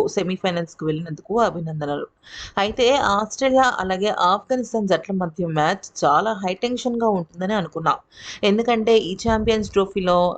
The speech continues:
ఇంగ్లాండ్ అలాగే ఆఫ్ఘనిస్తాన్ జట్ల మధ్య జరిగిన మ్యాచ్ ఒక ఎపిక్ మ్యాచ్ అని చెప్పొచ్చు. కాకపోతే వర్షం కారణంగా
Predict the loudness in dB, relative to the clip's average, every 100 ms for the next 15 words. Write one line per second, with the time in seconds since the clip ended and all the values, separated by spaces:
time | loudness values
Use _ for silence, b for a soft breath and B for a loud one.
0 | -8 B B 2 4 4 2 0 0 0
1 | 0 0 0 -4 _ b -20 -2 2 2
2 | 0 -4 0 0 4 2 2 -4 -2 0
3 | 2 2 0 -4 0 -2 0 -2 -2 0
4 | -2 -2 -6 0 0 0 -4 -6 -6 -6
5 | -8 -8 -12 _ _ B B 0 0 -2
6 | -6 -2 0 2 0 0 0 2 2 0
7 | -6 0 2